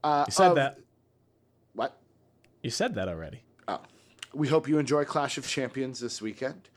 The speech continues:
Speaker 2: Yes, we
Speaker 1: hope
Speaker 2: do.
Speaker 1: you en-, you know, when we talk next,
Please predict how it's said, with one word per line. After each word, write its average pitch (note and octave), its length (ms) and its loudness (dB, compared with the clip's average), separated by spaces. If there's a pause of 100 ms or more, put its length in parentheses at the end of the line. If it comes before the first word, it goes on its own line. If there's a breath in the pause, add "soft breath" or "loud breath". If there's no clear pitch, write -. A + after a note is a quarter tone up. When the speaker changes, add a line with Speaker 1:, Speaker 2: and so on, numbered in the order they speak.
(120 soft breath)
Speaker 2:
Yes, C#4 180 2
we G#3 80 4
Speaker 1:
hope C#3 100 6
Speaker 2:
do. C3+ 80 2
Speaker 1:
you C#3 160 2
en-, B2 180 -6 (420 loud breath)
you B2+ 140 0
know, G2+ 160 0
when D3 280 0
we D#3+ 120 -2
talk D#3+ 340 0
next, D3 500 -6